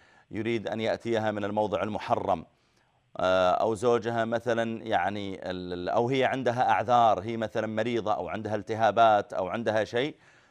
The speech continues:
آه، فهذه لا بأس عليها أن تمتنع عنه.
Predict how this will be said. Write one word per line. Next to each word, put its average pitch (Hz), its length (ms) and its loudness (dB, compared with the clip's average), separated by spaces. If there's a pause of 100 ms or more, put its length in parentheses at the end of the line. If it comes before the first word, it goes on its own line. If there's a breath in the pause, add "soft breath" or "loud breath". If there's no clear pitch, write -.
آه، 104 140 4
فهذه 135 420 4
لا 139 120 10
بأس 117 300 2
عليها 123 340 2
أن 127 120 -4
تمتنع 123 420 -2
عنه. 123 420 -2